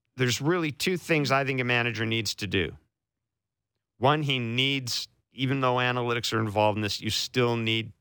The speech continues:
you still need to know when to take the ball from the starting pitcher's hand and who to give it to. Like, there, there's still an element of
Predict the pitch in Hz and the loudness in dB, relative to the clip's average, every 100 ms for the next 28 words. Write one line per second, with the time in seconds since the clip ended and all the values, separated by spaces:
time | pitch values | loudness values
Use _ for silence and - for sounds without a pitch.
0 | _ _ _ _ _ _ 117 - - 143 | _ _ _ _ _ _ -4 -4 2 2
1 | 135 131 123 120 120 113 110 117 110 123 | 2 0 -2 0 2 2 2 0 0 -2
2 | 113 110 95 107 101 - 101 90 - 104 | -2 -2 2 2 2 0 -2 0 4 4
3 | 98 92 110 - 98 107 98 92 90 92 | 2 -2 -2 0 0 0 0 -2 -4 -4
4 | 82 87 80 - 78 76 - 101 92 110 | -2 -2 -2 -6 -8 -10 -6 -4 0 0
5 | 101 110 104 - 139 131 127 113 117 117 | 2 0 -2 0 2 2 2 2 2 0
6 | 110 104 92 | 0 -2 -4